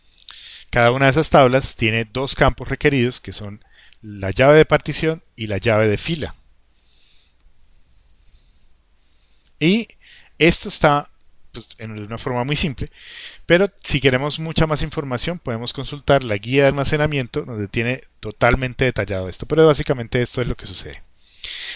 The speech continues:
Ahora vamos a ver este ejemplo. Es una tabla muy simple,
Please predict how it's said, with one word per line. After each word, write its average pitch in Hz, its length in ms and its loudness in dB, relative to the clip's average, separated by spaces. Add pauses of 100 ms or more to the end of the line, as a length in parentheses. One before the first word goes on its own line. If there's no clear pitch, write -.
(120)
Ahora 135 140 4
vamos 165 220 2
a 170 60 6
ver 131 140 6
este - 160 2
ejemplo. - 340 0 (760)
Es - 180 -4
una 147 140 2
tabla 143 380 2 (220)
muy 135 160 -4
simple, 143 400 -2